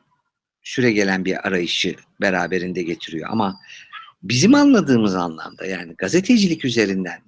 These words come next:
tanımlanmış olan bir yoğunlaşma dijital olarak bu sektörde söz konusu değil. Dolayısıyla ben, e, hala konvansiyonel olanların daha etkili olduğu kanaatindeyim.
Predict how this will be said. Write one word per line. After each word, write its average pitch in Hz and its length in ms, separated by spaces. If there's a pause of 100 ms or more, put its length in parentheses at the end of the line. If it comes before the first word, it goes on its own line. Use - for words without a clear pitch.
(140)
tanımlanmış 117 720
olan 85 260 (500)
bir 143 160
yoğunlaşma 107 840
dijital 135 400
olarak 92 440
bu 107 60
sektörde 107 540
söz 127 260
konusu 98 380
değil. 76 180 (1040)
Dolayısıyla 208 760
ben, 170 280
e, 160 380
hala 175 440
konvansiyonel 147 840
olanların 117 540
daha 123 200
etkili 78 340
olduğu - 280
kanaatindeyim. - 760